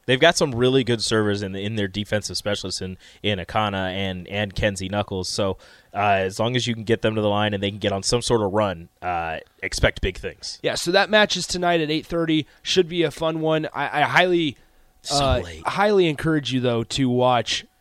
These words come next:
Speaker 2: Louisville and Kentu-, or, uh, Wisconsin.
Speaker 1: Wisconsin. That's gonna be f-, that's gonna be fun.
Speaker 2: That one's at six thirty. And so that one's going to be a lot of fun to watch, not only for, um, the, now the coach of the year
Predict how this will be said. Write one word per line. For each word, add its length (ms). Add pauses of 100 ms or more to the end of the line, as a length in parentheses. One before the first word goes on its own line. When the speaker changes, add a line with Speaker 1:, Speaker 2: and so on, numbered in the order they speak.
(120)
Speaker 2:
Louisville 500
and 120
Kentu-, 340
or, 260
uh, 180
Wisconsin. 560
Speaker 1:
Wisconsin. 40
That's 300
gonna 180
be 140
f-, 260
that's 300
gonna 140
be 40
fun. 340 (440)
Speaker 2:
That 160
one's 120
at 100
six 260
thirty. 320 (360)
And 140
so 300
that 260
one's 200
going 200
to 60
be 120
a 60
lot 220
of 40
fun 180
to 60
watch, 380 (240)
not 240
only 320
for, 400 (800)
um, 360
the, 60
now 200
the 320
coach 320
of 60
the 60
year 460